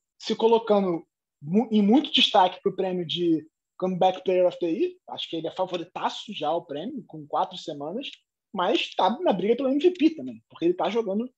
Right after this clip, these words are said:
demais. E esse ataque do Cowboys, ele, enquanto o Dak teve saudável no ano passado, esse ataque não era um problema, ele era um bom ataque.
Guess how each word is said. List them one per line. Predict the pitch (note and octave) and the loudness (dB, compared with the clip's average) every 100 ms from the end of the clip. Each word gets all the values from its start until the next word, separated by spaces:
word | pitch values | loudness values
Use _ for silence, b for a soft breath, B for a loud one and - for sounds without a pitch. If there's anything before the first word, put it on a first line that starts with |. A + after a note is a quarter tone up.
| - | -6
demais. | F3+ B3+ F3+ D#3+ A#2 - - b b b b _ | -2 0 -2 -4 -8 -10 -12 b b b b _
E | G3 A#3 | 0 4
esse | F4 E4+ | 4 4
ataque | D4+ G3+ A3+ | 4 4 4
do | F#3+ | 2
Cowboys, | - A#3 B3 G#3 | 4 4 6 4
ele, | B3 D#4+ - _ - - | 4 2 -2 _ -10 0
enquanto | A3+ A#3+ F4+ | 2 4 4
o | E4 | 6
Dak | B3 | 4
teve | B3+ G#3 | 4 4
saudável | G#3+ D3+ D#3+ F#3 | 4 4 4 2
no | D3+ | 0
ano | D3 | -4
passado, | B2+ - G3 | -6 -2 0
esse | G#3+ | 0
ataque | A3+ A#3 C4 | 0 -2 0
não | C4+ | 2
era | C4+ E4 | 2 0
um | |
problema, | D4+ C4+ B3+ | 0 0 0
ele | D#3+ | -2
era | G3+ | -4
um | F3 | -2
bom | A3+ | -4
ataque. | B3+ C#3+ - | -4 -8 -10